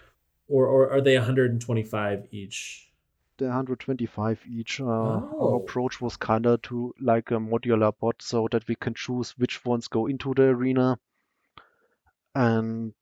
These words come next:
Speaker 2: yeah, to put our opponent at a disadvantage.
Speaker 1: Cool.
Speaker 2: I mean, at the end of robot combat is a lot about rock, paper, and scissors, and it's a bit of an advantage if you can choose two at the same time.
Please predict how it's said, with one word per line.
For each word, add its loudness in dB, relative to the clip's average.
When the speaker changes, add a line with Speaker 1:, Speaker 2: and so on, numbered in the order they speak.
Speaker 2:
yeah, 4
to -2
put 0
our 4
opponent 0
at 0
a 0
disadvantage. -2
Speaker 1:
Cool. -6
Speaker 2:
I -8
mean, 2
at 4
the 8
end 6
of 2
robot 2
combat 4
is 4
a 4
lot 6
about -2
rock, 0
paper, 2
and -2
scissors, 2
and 0
it's -4
a -8
bit -4
of 2
an 4
advantage 0
if -4
you -2
can 2
choose -6
two -4
at -4
the 0
same -2
time. -4